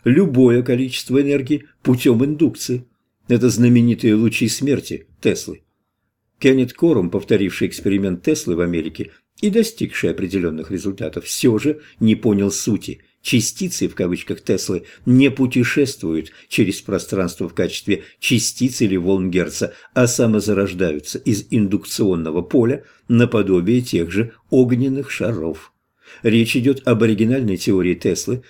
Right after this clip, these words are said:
связанной с космическим излучением, что доказано им экспериментально. Обратимое магнитное поле Теслы имеет универсальную значимость. Это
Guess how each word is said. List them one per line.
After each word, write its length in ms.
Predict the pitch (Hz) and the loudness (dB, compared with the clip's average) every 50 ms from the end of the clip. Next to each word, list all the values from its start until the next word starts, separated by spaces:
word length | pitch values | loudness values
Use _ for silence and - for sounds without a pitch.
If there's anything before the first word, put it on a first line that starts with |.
| _ - | _ -12
связанной 520 | - - - 95 95 95 87 101 113 110 | -8 -4 -2 0 0 0 0 -2 -2 -2
с 80 | 110 - | -2 -2
космическим 680 | - 110 90 - - 101 85 - - - - 95 90 | -4 -4 -4 -4 -6 -6 -6 -8 -10 -6 -6 -4 -4
излучением, 600 | 82 82 87 82 - - 92 87 80 87 110 117 | -4 -4 -6 -6 -6 -4 -6 -4 -4 -4 -6 -8
что 400 | - - - - 117 147 151 - _ _ - - | -8 -6 -2 0 0 0 -2 -6 _ _ -8 -2
доказано 520 | - 95 87 - 90 90 82 98 104 107 | -2 -2 0 0 -4 -4 -2 0 0 0
им 260 | 113 120 123 127 123 _ _ _ _ - | 0 0 0 -2 -6 _ _ _ _ -2
экспериментально. 1300 | 120 120 - - - - - - 110 113 113 113 107 104 98 104 - - 82 78 76 73 78 78 76 - _ _ _ _ _ _ _ _ _ _ _ _ _ - | 0 0 0 0 -4 -10 -4 -2 -2 -2 0 -2 -4 -6 -8 -10 -8 -6 -6 -4 -6 -6 -8 -10 -12 -16 _ _ _ _ _ _ _ _ _ _ _ _ _ 0
Обратимое 640 | 131 127 117 123 135 131 135 170 160 151 147 139 139 | 2 2 4 4 2 2 2 2 0 2 2 0 0
магнитное 540 | 131 127 123 120 127 131 123 - 117 107 107 | 0 0 0 0 -2 -4 -2 -2 -2 -2 0
поле 280 | 107 117 107 98 98 | 0 0 0 2 0
Теслы 460 | 95 - 120 123 123 - - 92 85 | 0 0 -2 -2 -2 -2 -2 -2 0
имеет 340 | 85 87 98 107 101 101 - _ _ _ _ - | 0 0 0 0 -2 -4 -8 _ _ _ _ 0
универсальную 800 | - 120 110 107 98 98 95 - - - 101 98 92 90 90 87 | 2 4 4 4 4 2 0 0 0 0 0 0 0 -2 -4 -4
значимость. 680 | 82 92 101 95 92 - - 71 73 - - - - _ _ _ _ _ _ _ | -4 -6 -6 -6 -6 -8 -12 -14 -16 -18 -20 -20 -20 _ _ _ _ _ _ _
Это 340 | - 135 139 143 - 143 139 | 0 2 2 2 2 -2 -2